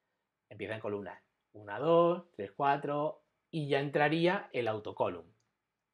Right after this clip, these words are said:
Que aquí, en este caso, no va a haber auto row nunca, pero yo podría decirle, "Mira, pues el autocolumn va a ser de cincuenta píxeles". ¿Por qué? No tengo muy claro.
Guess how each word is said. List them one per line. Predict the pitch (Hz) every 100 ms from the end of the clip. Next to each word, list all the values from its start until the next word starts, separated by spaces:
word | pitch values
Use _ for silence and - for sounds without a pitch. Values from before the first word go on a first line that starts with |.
| _ _ _ _ _ _
Que | 117 104 -
aquí, | 104 139 131 -
en | 113
este | 110 123
caso, | 143 -
no | 107 110
va |
a | 107
haber | 110
auto | 110 113 104
row | 117 113 117
nunca, | 143 165 151 175 - _ _ _ _ _ _ _ _ _ _ _ _
pero | 170
yo | 123 113
podría | 113 113
decirle, | 107 104 101
"Mira, | 107 -
pues | - 92
el |
autocolumn | 87 95 - 127 120 147 - _ _ _ _ _ - _ _ _ _ - _ _ _ _ _ _ _ _ _ _ _ 101
va |
a | -
ser | 117 117
de | 120
cincuenta | 95 98 98 92
píxeles". | - - - - - _ _ _ _ _ _ -
¿Por | 110
qué? | 180 131 -
No | 107 110
tengo | 107 107
muy | 101 98
claro. | 98 92 92 -